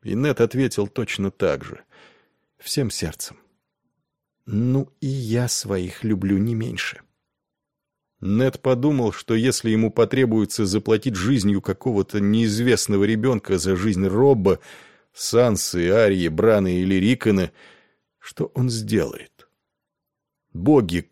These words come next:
как поступит Кейтилин, если нужно будет отдать жизнь Джона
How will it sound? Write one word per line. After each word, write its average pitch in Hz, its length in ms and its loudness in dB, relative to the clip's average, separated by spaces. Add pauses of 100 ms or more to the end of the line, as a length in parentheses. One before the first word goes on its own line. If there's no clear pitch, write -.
как 151 300 0
поступит - 760 0
Кейтилин, 107 640 2 (460)
если 104 280 -2
нужно 117 320 2
будет 113 260 2
отдать 117 320 4
жизнь 98 500 0
Джона 95 540 2